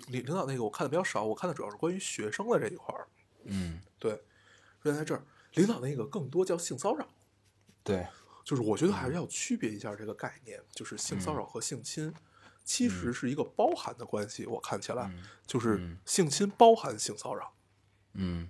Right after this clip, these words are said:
Speaker 1: 对，就是你比如说在，
Speaker 2: 是。
Speaker 1: 呃，你跟，你就是一帮人，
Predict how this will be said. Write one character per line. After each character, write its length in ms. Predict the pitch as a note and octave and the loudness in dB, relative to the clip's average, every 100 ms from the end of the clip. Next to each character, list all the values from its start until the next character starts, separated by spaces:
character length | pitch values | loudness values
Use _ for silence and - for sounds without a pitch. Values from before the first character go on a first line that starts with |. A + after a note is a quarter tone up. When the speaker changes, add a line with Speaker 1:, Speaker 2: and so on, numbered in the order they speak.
| - | -10
Speaker 1:
对， 220 | - G#2 - _ _ _ _ - | -10 -8 -10 _ _ _ _ -6
就 120 | C3+ | -4
是 100 | A#2 | -2
你 100 | F#2 | -2
比 80 | A2 | 0
如 160 | G#2+ A2 | 0 6
说 200 | D3 C#3+ | 6 6
在， 220 | C#3+ A2 | 4 2
Speaker 2:
是。 120 | G#2+ - _ | 0 -6 _
Speaker 1:
呃， 180 | B2+ A2 | -2 0
你 120 | G#2 G#2 | 0 0
跟， 320 | C3+ C3+ C3+ _ - | -2 -2 -10 _ -14
你 160 | A#2 G#2 | -12 -4
就 160 | B2 | -2
是 60 | A2+ | -2
一 100 | A#2+ | -2
帮 240 | C3+ C3+ | 0 0
人， 320 | A#2+ G#2 G#2 | 2 0 -2